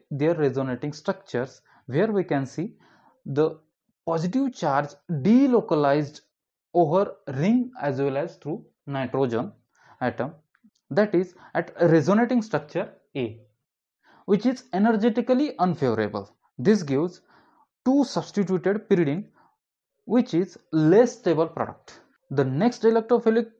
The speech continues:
attack at position number four, here we can see same as like attack at position number two, less stable electrophilic substitution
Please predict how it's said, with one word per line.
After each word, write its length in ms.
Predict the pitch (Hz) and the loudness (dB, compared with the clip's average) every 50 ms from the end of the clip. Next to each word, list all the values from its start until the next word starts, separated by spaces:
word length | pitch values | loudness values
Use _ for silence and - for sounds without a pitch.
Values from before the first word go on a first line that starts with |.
| _ _ _ _ _ _ _ _ _ - - - | _ _ _ _ _ _ _ _ _ -20 -10 -4
attack 380 | 147 160 170 - 226 233 226 220 | -4 -4 0 0 0 0 0 0
at 180 | 202 202 - | -2 -2 0
position 340 | - 175 165 165 - 160 147 | 2 2 2 2 0 -2 -4
number 240 | 139 131 123 131 127 | -2 -2 -2 -2 -2
four, 400 | 127 - - 135 123 123 123 - - _ _ _ _ | -4 -4 -2 0 0 0 -2 -6 -14 _ _ _ _
here 200 | - 175 208 226 | -6 -4 -2 -2
we 160 | 190 170 151 | -2 -4 -6
can 260 | 156 - 139 127 127 | -6 -8 -8 -8 -10
see 320 | 117 - - 147 160 - - - _ _ _ _ _ _ _ _ _ _ _ _ _ _ _ _ _ _ _ _ _ _ _ _ _ _ _ _ _ _ _ - | -10 -10 -8 -8 -8 -8 -10 -16 _ _ _ _ _ _ _ _ _ _ _ _ _ _ _ _ _ _ _ _ _ _ _ _ _ _ _ _ _ _ _ -20
same 520 | - - - 220 233 247 269 302 294 240 - | -20 -8 -2 0 2 2 2 0 -2 -4 -4
as 180 | 160 165 160 143 | -4 -2 -2 0
like 280 | 156 160 160 156 - | 0 0 0 0 -2
attack 420 | - 131 - - 147 156 156 - - - | -4 -6 -4 -4 -4 -4 -4 -6 -8 -8
at 160 | 139 - 139 | -8 -4 -2
position 360 | 147 143 139 135 - 139 131 | -2 -2 -2 -2 -4 -6 -4
number 340 | 123 120 120 113 127 - - - | -4 -2 -2 -4 -4 -6 -6 -6
two, 160 | - 170 117 - - _ _ _ _ _ _ _ _ - _ _ - | -6 -6 -6 -6 -10 _ _ _ _ _ _ _ _ -20 _ _ -4
less 380 | 127 139 170 247 269 262 - | 0 2 4 4 4 2 0
stable 280 | - - 214 196 220 220 | -2 -2 0 0 0 0
electrophilic 580 | - 196 190 185 185 - 180 - 180 175 160 - | 0 0 0 0 -2 -4 -6 -4 -4 -4 -4 -4
substitution 640 | - 170 156 - - - 170 165 - - 208 240 | -4 -6 -6 -6 -4 -4 -4 -4 -4 -4 -6 -6